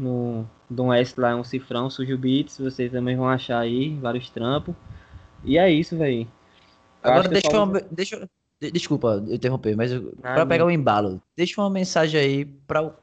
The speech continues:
Speaker 2: moleque que tá hoje, dia quatorze pra em diante de dois mil e vinte e um aí, de janeiro em diante, dos meses em diante, ninguém sabe quando alguém vai ouvir esse podcast.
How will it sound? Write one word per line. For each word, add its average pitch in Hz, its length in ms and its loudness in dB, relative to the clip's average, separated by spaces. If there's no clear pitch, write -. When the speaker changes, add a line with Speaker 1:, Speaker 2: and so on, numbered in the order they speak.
Speaker 2:
moleque 143 640 2
que 135 160 -16
tá 165 320 -4
hoje, 143 600 2
dia 135 200 0
quatorze 147 800 0
pra 143 320 2
em 139 100 0
diante 131 460 -2
de 123 80 -12
dois 123 160 -6
mil 127 160 -4
e 123 40 -10
vinte 120 260 -6
e 117 100 2
um 117 80 0
aí, 113 480 -2
de 107 160 -6
janeiro 107 460 2
em 110 100 4
diante, 107 640 0
dos 104 200 -6
meses 107 280 -2
em 104 80 -4
diante, 101 260 -4
ninguém 104 180 0
sabe 104 260 2
quando 104 160 0
alguém 104 180 0
vai 104 100 0
ouvir 101 200 0
esse 104 120 0
podcast. 104 880 -2